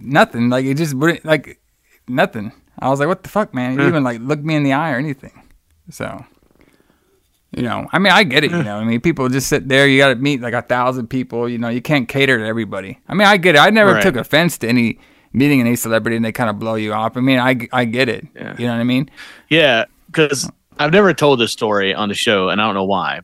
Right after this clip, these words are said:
Speaker 2: but this is a funny story. I know what, we gotta get into the movie, but this is actually a funny story to sh-, to illustrate how thing, how different things can be. So I don't think I've ever, I don't know if I've ever told you this. Did I tell you the story about me meeting John, uh, George Romero?
Speaker 1: Not George Romero, no.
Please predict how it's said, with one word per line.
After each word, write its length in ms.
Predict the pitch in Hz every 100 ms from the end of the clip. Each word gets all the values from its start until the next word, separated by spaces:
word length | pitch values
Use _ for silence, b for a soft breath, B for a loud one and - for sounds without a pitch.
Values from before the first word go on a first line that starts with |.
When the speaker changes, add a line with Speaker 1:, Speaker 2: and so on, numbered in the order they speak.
| -
Speaker 2:
but 140 | 101
this 160 | 139 131
is 100 | 110
a 40 |
funny 340 | - 123 110
story. 220 | 98 117 110
I 40 |
know 140 | 120
what, 160 | 120 120
we 60 | 117
gotta 180 | 120 104
get 140 | 104
into 100 | 95
the 60 | 92
movie, 240 | 82 82
but 120 | 98
this 180 | 92 101
is 140 | 104 107
actually 300 | 101 - 90
a 40 |
funny 200 | 98 92
story 380 | - - 98 87
to 60 |
sh-, 120 | - -
to 140 | 135 160
illustrate 640 | 156 139 - 120 101 90 _ _ _
how 180 | - 113
thing, 400 | - 117 110 104
how 140 | 107
different 400 | 107 113 104 95
things 340 | 107 98 101 92
can 120 | 90
be. 260 | 82 64 - b b b _
So 440 | - 147 143 139
I 100 | 151
don't 120 | 214
think 120 | 370 294
I've 100 | 190
ever, 140 | 170
I 80 | 160
don't 160 | 254
know 80 | 214
if 100 | 160 -
I've 60 | -
ever 240 | 131 131
told 240 | 131 123
you 100 | 117
this. 220 | 98 90 -
Did 160 | 123
I 80 | 170
tell 120 | 208
you 40 | 202
the 40 |
story 200 | 190 190
about 180 | 175 139
me 120 | 127 123
meeting 340 | 123 123 113
John, 260 | 113 113 113
uh, 140 | 107
George 220 | 101 113 98
Romero? 420 | 104 104 113 113 - _ _ _ _ - - b b b -
Speaker 1:
Not 220 | 139 147
George 220 | 139 135
Romero, 360 | 123 117 113 113
no. 260 | 101 104